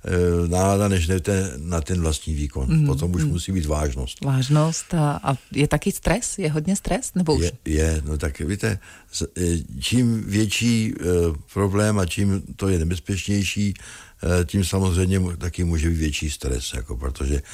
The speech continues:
Speaker 1: někdy víte, že jsou věci, které jsou mezi životem a smrtí, ty musíte rozhodnout, že jo, a pochopitelně, abyste to udělal tak, aby to bylo správně, pro toho člověka to taky není vždycky tak snadné.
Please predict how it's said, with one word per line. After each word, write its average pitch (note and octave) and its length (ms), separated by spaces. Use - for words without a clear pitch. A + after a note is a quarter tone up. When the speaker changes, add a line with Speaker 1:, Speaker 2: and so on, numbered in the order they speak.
Speaker 1:
někdy F2+ 300
víte, E2+ 340
že E2 220
jsou F2 220
věci, E2+ 300
které E2+ 360
jsou F2+ 160
mezi D#2 260
životem D#2+ 400
a C#2 80
smrtí, E2 500
ty E2 120
musíte D2+ 360
rozhodnout, C#2+ 640
že C2+ 80
jo, D2 160
a C#2+ 300
pochopitelně, D#2+ 760
abyste D#2 400
to E2+ 140
udělal E2 400
tak, D#2 220
aby D#2 180
to D2 180
bylo C#2 280
správně, E2+ 640
pro F2+ 120
toho F#2+ 200
člověka E2+ 500
to D#2 140
taky C#2+ 260
není D#2 300
vždycky C2+ 420
tak C2+ 240
snadné. B1+ 460